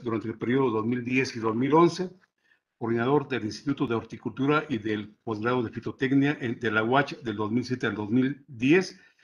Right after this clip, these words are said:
y es subdirector, fue subdirector de investigación del Departamento de Fitotecnia del dos mil cuatro al dos mil siete. Además, coordinador del Programa Universitario de Investigación en Cereales de Grano Pequeño. Doctor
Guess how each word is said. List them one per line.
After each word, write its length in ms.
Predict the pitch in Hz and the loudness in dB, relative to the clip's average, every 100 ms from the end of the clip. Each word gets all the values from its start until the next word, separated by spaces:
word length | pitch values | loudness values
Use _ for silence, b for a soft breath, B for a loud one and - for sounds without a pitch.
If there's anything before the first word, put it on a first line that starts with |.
| b - | b -2
y 100 | 151 | 2
es 100 | 156 | 2
subdirector, 680 | 139 113 110 - 147 160 - _ _ - | 2 0 0 0 -2 -2 -10 _ _ 0
fue 180 | 147 | 2
subdirector 500 | 143 127 117 110 143 | 2 2 0 0 0
de 80 | 123 | 2
investigación 580 | 110 104 110 107 - 131 | 2 0 -6 -6 0 0
del 120 | 123 | 2
Departamento 500 | 104 104 104 113 113 | -2 -8 -2 -2 0
de 60 | 110 | -4
Fitotecnia 480 | - 110 - 135 131 | -4 -4 2 2 2
del 100 | 104 | -2
dos 140 | 101 | 0
mil 180 | 117 - | -2 0
cuatro 280 | 127 127 123 | -2 0 0
al 100 | 104 | 0
dos 140 | 104 | -2
mil 260 | 107 117 - | 0 0 -4
siete. 540 | - 120 113 - 104 _ _ _ b b b b | -6 0 0 -2 -12 _ _ _ b b b b
Además, 340 | 127 123 - | 4 6 6
coordinador 500 | - 110 107 117 131 | 2 -2 0 2 2
del 120 | 123 | 0
Programa 320 | 113 110 120 120 | 0 2 2 2
Universitario 580 | 104 98 - 123 123 107 | 0 -4 -6 -2 0 0
de 100 | 101 | -2
Investigación 640 | 95 95 107 98 - 147 143 | -6 -6 -6 -4 2 2 2
en 120 | 101 | -4
Cereales 440 | - 107 117 120 | -2 2 2 2
de 80 | 104 | -2
Grano 260 | 104 110 107 | 0 0 -2
Pequeño. 460 | 104 120 117 107 - _ _ _ _ _ - | -4 2 4 2 -2 _ _ _ _ _ -6
Doctor 540 | 110 - 147 143 143 | -4 6 8 8 2